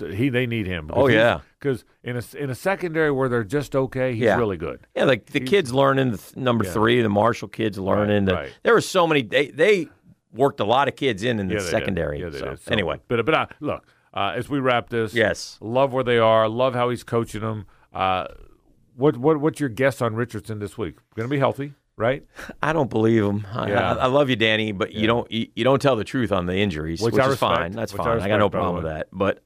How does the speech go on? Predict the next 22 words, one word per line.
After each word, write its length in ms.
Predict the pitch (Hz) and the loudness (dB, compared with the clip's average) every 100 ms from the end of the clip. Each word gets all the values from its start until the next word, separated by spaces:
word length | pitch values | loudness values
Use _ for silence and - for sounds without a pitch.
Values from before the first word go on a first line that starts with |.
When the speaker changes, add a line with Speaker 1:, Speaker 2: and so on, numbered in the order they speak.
| - | -4
Speaker 2:
I, 100 | 127 | -2
so 140 | - | -2
I, 80 | - - _ _ _ _ _ _ _ | -8 -10 _ _ _ _ _ _ _
Speaker 1:
Who 80 | 139 | 0
Speaker 2:
without 220 | 151 170 | 2 2
Speaker 1:
knows? 40 | |
Speaker 2:
being 180 | 123 185 | 2 2
there, 120 | 202 196 - - _ - | 2 0 -4 -20 _ 0
I 100 | 202 | 2
saw 340 | 240 - 311 311 | 2 2 4 4
Anthony 440 | - 254 262 240 | 2 2 2 2
Richardson 760 | 214 208 208 180 - 165 147 139 - - _ | 4 4 4 -2 0 2 4 2 -12 -20 _
in 200 | - 294 | 0 4
the 80 | 302 | 4
parking 520 | 254 - 214 190 165 | 2 4 4 4 0
lot 420 | 143 127 113 113 - _ _ | 0 2 2 2 -2 _ _
with 120 | 180 | 0
another 340 | 185 196 247 269 | 2 4 4 2
kid 640 | - - 202 147 139 139 - _ | 0 2 4 6 4 0 -10 _
do 200 | 143 214 202 | 0 4 4
a 60 | |
backflip 800 | - 180 160 - - - 143 - | 4 2 0 -2 -10 -8 -8 -12